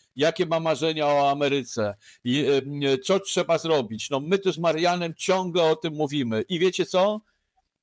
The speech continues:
Wyprała się ta nowomoda, wyprała się ta lewackie podejście. E, to się wszystko wyprało, nie ma tego, proszę państwa.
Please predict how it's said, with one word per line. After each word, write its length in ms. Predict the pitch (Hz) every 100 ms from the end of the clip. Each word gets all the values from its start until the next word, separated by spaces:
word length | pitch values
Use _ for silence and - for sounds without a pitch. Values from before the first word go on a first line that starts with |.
| -
Wyprała 960 | 117 220 220 185 190 208 202 175 135
się 240 | 123 127 113
ta 220 | 127 127
nowomoda, 1200 | 131 127 135 127 127 - 123 127 110 101 90 - -
wyprała 720 | 175 170 170 190 190 180 147
się 180 | - 151
ta 160 | 143
lewackie 600 | 143 139 165 160 - 160
podejście. 840 | 139 147 151 139 123 - 113 107 107 _ _ _
E, 360 | 127 123 120 120
to 160 | 156
się 140 | - 165
wszystko 400 | - 190 - 151
wyprało, 1120 | 110 185 214 - 165 180 190 180 170 180 147
nie 220 | 147 214
ma 140 | 190
tego, 360 | 156 127 107 104
proszę 300 | 131 120 127
państwa. 500 | 117 110 - 104 95